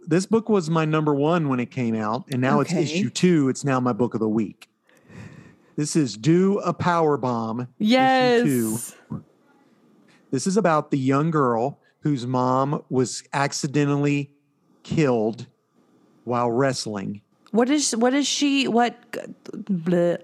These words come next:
Speaker 2: um,
Speaker 1: What do you mean? What, honey?
Speaker 2: I can't, my words are gone. Never mind.
Speaker 1: So her mom was accidentally, her mom was a big, huge wrestling star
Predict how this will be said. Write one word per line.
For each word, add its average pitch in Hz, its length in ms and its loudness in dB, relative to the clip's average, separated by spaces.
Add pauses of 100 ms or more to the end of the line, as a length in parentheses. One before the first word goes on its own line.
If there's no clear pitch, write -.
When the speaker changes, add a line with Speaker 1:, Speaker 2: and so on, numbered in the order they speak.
(480)
Speaker 2:
um, 175 500 0 (1300)
Speaker 1:
What 123 100 -2
do 120 60 -4
you 120 40 -2
mean? 110 200 -4
What, 104 160 -6
honey? 98 240 -10 (160)
Speaker 2:
I 208 100 2
can't, 196 300 0
my 190 120 4
words 175 220 0
are 185 60 2
gone. 175 260 0
Never 175 260 0
mind. 180 280 0 (680)
Speaker 1:
So 147 380 0
her 170 140 2
mom 175 260 2
was 143 100 -2
accidentally, 147 540 -2
her 175 160 2
mom 175 200 2
was 147 140 0
a 131 40 -4
big, 143 200 0
huge 156 240 -2
wrestling 131 360 0
star 101 320 -6